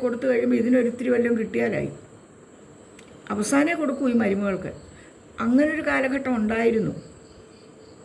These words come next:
അങ്ങനത്തെ വില്ലത്തിമാരെ അമ്മായിയമ്മമാരെ ഒന്നും ഇന്ന് കാണാനില്ല, നടക്കുകയില്ല. ഇന്ന്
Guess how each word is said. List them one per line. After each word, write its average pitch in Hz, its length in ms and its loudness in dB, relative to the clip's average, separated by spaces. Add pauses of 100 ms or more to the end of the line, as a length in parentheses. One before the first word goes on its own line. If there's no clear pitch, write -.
(420)
അങ്ങനത്തെ 233 460 0
വില്ലത്തിമാരെ 247 680 2
അമ്മായിയമ്മമാരെ 240 720 -2
ഒന്നും 208 160 -2
ഇന്ന് 202 160 -2
കാണാനില്ല, 190 540 0 (540)
നടക്കുകയില്ല. 180 540 0 (1300)
ഇന്ന് 262 160 2